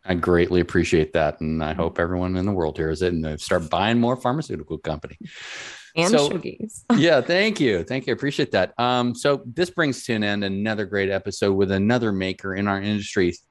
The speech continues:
Speaker 1: Please tune in every week, uh, for more exciting information about the cannabis industry and, uh, the secrets of it, you know, and the,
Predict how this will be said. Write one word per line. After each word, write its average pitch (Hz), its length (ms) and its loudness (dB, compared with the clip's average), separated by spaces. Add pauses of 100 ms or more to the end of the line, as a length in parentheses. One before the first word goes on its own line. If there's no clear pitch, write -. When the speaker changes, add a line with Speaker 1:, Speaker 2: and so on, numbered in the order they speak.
Speaker 1:
Please 156 280 0
tune 160 280 4
in 101 200 0
every 101 240 0
week, 117 320 0 (400)
uh, 117 340 2
for 131 340 -2
more 143 420 0
exciting 110 460 -2
information 107 880 0
about 107 460 0
the 131 80 -4
cannabis 101 460 -6
industry 101 560 0
and, 110 380 2
uh, 113 120 4
the 110 120 -4
secrets 123 460 -4
of 85 160 2
it, 85 120 0
you 95 120 0
know, 95 160 2
and 98 140 2
the, 87 120 0